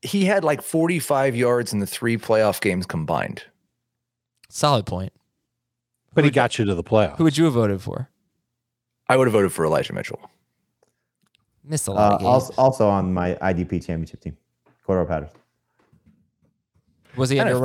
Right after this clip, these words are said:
Speaker 2: ru-, was he in your
Speaker 1: it,
Speaker 2: lineup,
Speaker 1: it
Speaker 2: though?
Speaker 1: almost sounds like the best team didn't win that league this year.
Speaker 2: <laughs>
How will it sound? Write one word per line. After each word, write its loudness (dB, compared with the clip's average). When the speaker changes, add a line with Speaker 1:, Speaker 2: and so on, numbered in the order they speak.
Speaker 2:
ru-, -2
was -2
he -2
in 0
your 0
Speaker 1:
it, 0
Speaker 2:
lineup, 2
Speaker 1:
it 0
Speaker 2:
though? 2
Speaker 1:
almost -2
sounds -2
like -4
the 2
best -2
team 2
didn't 0
win 2
that 0
league 0
this -2
year. 0
Speaker 2:
<laughs> -6